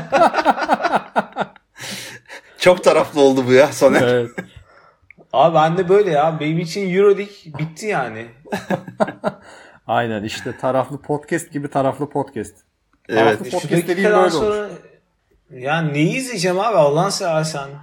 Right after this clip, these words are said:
Speaker 3: Milano serisini mi izleyeceğim yani? Hiç
Speaker 1: O
Speaker 3: ilgimi
Speaker 1: seri güzel
Speaker 3: çekmiyor
Speaker 1: bu arada.
Speaker 3: yani.
Speaker 1: O izlenebilir ya. Maçlar güzel oluyor da.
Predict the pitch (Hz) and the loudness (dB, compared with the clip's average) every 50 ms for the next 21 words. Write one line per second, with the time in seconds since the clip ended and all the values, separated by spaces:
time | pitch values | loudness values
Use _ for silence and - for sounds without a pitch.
0 | - - - 131 127 131 160 180 196 196 220 220 - - 196 185 180 190 185 - | -20 -20 -16 -12 -6 -2 0 0 0 0 -2 -4 -2 -2 -2 -2 -2 -4 -8 -8
1 | 214 226 226 226 208 170 - 127 127 120 117 123 123 120 120 127 127 127 131 135 | -10 -10 -10 -8 -8 -8 -8 -8 -10 -10 -10 -10 -10 -10 -12 -10 -10 -8 -8 -8
2 | 135 127 131 - - - - _ - 160 - - 151 156 143 147 135 139 151 147 | -10 -10 -12 -12 -14 -18 -20 _ -20 -18 -12 -6 -4 -2 2 4 4 4 4 4
3 | - 123 117 143 147 156 127 135 127 123 117 113 120 120 123 123 120 123 123 123 | 2 2 4 4 4 4 4 0 0 0 0 -2 -2 -2 -2 -2 0 0 0 0
4 | 123 131 143 120 95 101 107 101 95 95 - 113 107 101 101 120 110 104 101 120 | 0 -2 -4 -4 -4 -4 -4 -6 -6 -4 -4 -4 -4 -4 -6 -8 -8 -8 -10 -12
5 | - 190 - | -14 -14 -14